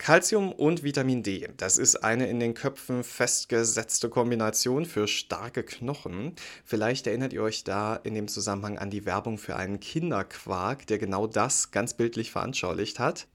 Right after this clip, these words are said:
In der Apotheke gebt ihr ja aber keinen Quark ab, <laughs> sondern gut dosierte Nahrungsergänzungsmittel und Arzneimittel.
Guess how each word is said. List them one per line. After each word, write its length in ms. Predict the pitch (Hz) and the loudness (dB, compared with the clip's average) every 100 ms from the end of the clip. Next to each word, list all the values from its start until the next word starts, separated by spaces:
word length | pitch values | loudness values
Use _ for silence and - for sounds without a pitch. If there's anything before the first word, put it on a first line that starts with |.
| - | 4
In 120 | 151 | 6
der 100 | 170 | 6
Apotheke 640 | 147 156 170 175 180 185 - | 4 4 2 4 2 2 -2
gebt 320 | 110 131 135 | 0 0 4
ihr 60 | 139 | 4
ja 180 | 123 107 | 6 4
aber 180 | 110 107 | 2 0
keinen 460 | - 101 92 87 | -2 -2 -2 -4
Quark 560 | - - 95 131 - - | -10 -4 0 0 0 0
ab, 260 | 120 - - 120 | 0 0 -2 0
<laughs> 80 | 151 | 2
sondern 520 | 135 123 127 117 113 | 4 6 6 4 4
gut 240 | 160 170 | 2 4
dosierte 380 | 113 113 123 113 | 4 4 2 2
Nahrungsergänzungsmittel 920 | 104 113 120 87 113 151 123 107 104 | 2 0 -2 -2 -2 -2 -4 -2 -2
und 160 | 101 101 | -2 -4
Arzneimittel. 720 | 95 - 120 117 85 104 202 | -4 -4 -2 -2 0 0 -2